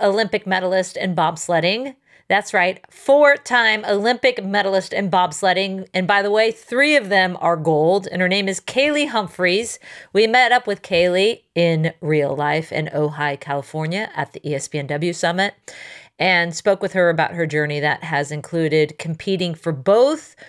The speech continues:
her native country of Canada and the United States, which we talk about. And Kaylee is the most decorated woman in bobsled history. And get this, she's also the first woman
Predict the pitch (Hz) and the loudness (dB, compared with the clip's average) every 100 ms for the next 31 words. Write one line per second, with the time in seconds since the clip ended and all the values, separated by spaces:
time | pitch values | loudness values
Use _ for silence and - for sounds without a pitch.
0 | - - 202 208 214 214 - - 175 170 | -18 -2 0 2 2 2 -2 -4 -4 -2
1 | 170 - 143 - 294 302 185 156 170 185 | -4 -2 -10 -6 -4 -2 2 2 2 -2
2 | - - - _ - 233 294 339 330 269 | -20 -20 -20 _ -4 2 4 6 6 4
3 | 220 - 175 190 180 165 156 147 147 - | 0 -2 -2 0 2 2 2 0 -4 -6
4 | 147 156 240 247 180 160 160 156 139 - | -2 0 -2 -4 -6 -4 -4 -4 -4 -2
5 | 156 170 196 165 - 214 202 196 185 160 | 0 0 -2 -8 0 2 2 2 -2 -2
6 | 175 185 202 196 - - 165 - 226 262 | -2 2 2 0 -8 -12 -12 0 0 2
7 | 285 269 269 254 233 - 185 208 214 214 | 2 2 2 0 -2 -4 -2 0 0 -2
8 | 220 - 165 156 180 190 185 196 175 269 | -4 -4 -4 0 2 2 0 -2 -2 0
9 | 277 - 190 185 190 196 208 214 160 - | -4 0 0 0 0 0 0 0 0 -4
10 | - - - - 240 240 269 302 320 392 | -18 -20 -20 -8 0 4 4 2 -2 -2
11 | - 285 277 240 226 226 | 0 0 0 -2 0 0